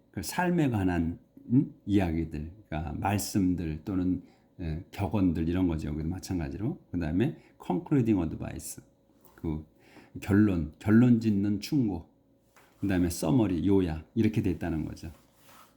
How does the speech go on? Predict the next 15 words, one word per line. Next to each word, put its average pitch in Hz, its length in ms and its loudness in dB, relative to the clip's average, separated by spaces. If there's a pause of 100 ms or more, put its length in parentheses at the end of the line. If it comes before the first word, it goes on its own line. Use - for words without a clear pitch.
(1000)
음. 82 320 -12 (3250)
그 87 200 0
여기 92 220 0
이제 90 200 -2 (240)
일, 107 240 0
요 104 140 4
일 113 220 4
장부터 98 480 -2
이제 90 100 2
이 92 180 0
장 85 240 -4
여기까지 80 520 -4
이렇게 110 220 -4
해서 92 200 -4
이렇게 104 240 -2